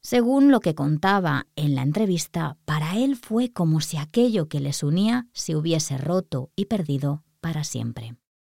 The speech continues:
Cuando leyó esas palabras, algo se rompió dentro de ella, pero después también creyó entender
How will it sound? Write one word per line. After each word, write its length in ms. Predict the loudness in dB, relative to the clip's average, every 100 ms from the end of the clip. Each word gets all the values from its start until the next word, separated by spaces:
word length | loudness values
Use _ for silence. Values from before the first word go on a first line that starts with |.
| _ _ _ _ _ _ _
Cuando 280 | -2 0 2
leyó 320 | 2 2 2
esas 300 | 2 -2 -6
palabras, 600 | -4 -2 0 0 -2 -4 -6
algo 380 | -2 0 0 -2
se 160 | -2
rompió 340 | -2 -2 -2 0
dentro 360 | 0 0 0
de 80 | 0
ella, 400 | 0 0 -2 -4 _ _ _ _ _
pero 220 | -2 0
después 500 | 0 -2 -2 -2 -2
también 380 | -4 -2 0 0
creyó 320 | -2 -2 -2
entender 600 | -2 -2 0 0 -2 -6